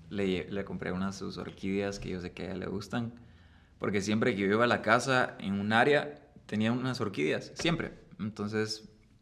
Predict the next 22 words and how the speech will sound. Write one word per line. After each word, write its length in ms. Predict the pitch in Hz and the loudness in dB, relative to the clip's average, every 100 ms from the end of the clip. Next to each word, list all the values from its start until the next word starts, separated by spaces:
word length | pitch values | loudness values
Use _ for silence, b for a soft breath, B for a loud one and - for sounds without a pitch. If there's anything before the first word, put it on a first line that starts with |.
| - - | -14 -12
eché 220 | 95 101 | -4 0
el 80 | 113 | 0
ojo 180 | 127 | 4
a 80 | 135 | 4
eso 160 | 170 151 | 4 2
y 40 | |
dije, 180 | 127 135 | 0 0
"Bueno, 280 | 123 135 147 - | 2 0 -2 -6
le 80 | |
voy 120 | 98 95 | -2 -2
a 20 | |
llevar 140 | 95 | 0
algo 220 | 101 120 120 | 0 -2 -4
que 380 | 104 - - - - - | -4 -6 -12 -20 -20 -8
quede 180 | 92 | -2
bien 160 | 90 98 | 0 -2
con 160 | 131 135 | -2 -4
ella". 200 | - - | -6 -6
Le 120 | 107 101 | -6 -2
compré 280 | 95 98 | 0 0
sus 140 | 98 123 | -2 0
orquídeas 580 | 139 123 123 131 131 | -2 4 8 8 6